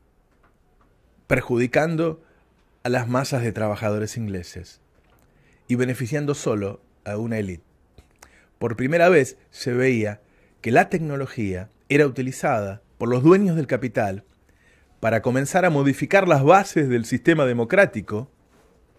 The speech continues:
a favor, claro, de los dueños del capital.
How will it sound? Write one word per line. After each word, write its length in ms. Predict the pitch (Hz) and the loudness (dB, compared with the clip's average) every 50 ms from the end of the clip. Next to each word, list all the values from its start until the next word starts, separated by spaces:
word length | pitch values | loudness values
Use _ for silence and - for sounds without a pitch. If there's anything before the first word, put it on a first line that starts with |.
| _ - - - _ _ _ _ _ _ _ _ _ _ _ _ _ - | _ -20 -20 -20 _ _ _ _ _ _ _ _ _ _ _ _ _ -10
a 80 | - | -8
favor, 400 | - - 117 117 135 151 156 147 | -6 -2 0 2 2 2 0 0
claro, 380 | - 139 139 113 95 92 92 - _ _ _ _ _ _ _ _ - | -2 -2 -2 -2 -2 -4 -8 -14 _ _ _ _ _ _ _ _ -10
de 100 | - 104 | -8 -6
los 140 | 107 113 110 | -4 -4 -4
dueños 240 | 110 117 123 120 110 | -4 -4 -4 -4 -6
del 100 | 110 104 | -6 -6
capital. 540 | - 110 90 101 90 - 101 85 85 90 | -8 -8 -8 -8 -10 -10 -10 -12 -12 -14